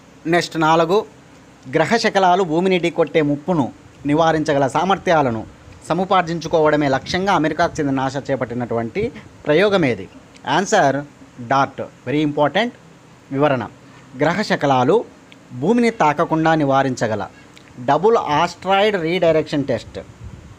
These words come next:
దీన్నే సింపుల్గా dart అంటారు అనమాట. అమెరికాకు చెందిన నాసా సంస్థ విజయవంతం చేసినది.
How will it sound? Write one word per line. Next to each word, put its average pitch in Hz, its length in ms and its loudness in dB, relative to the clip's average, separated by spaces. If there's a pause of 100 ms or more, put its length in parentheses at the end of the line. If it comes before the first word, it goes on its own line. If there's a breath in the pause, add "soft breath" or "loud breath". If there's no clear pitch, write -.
(180)
దీన్నే 151 260 0
సింపుల్గా 151 520 0
dart 143 380 -2
అంటారు 107 240 -6
అనమాట. 87 260 -14 (920 loud breath)
అమెరికాకు 208 460 0
చెందిన 175 240 -2
నాసా 165 400 2
సంస్థ 147 300 -4 (420)
విజయవంతం 147 560 0
చేసినది. 110 380 -6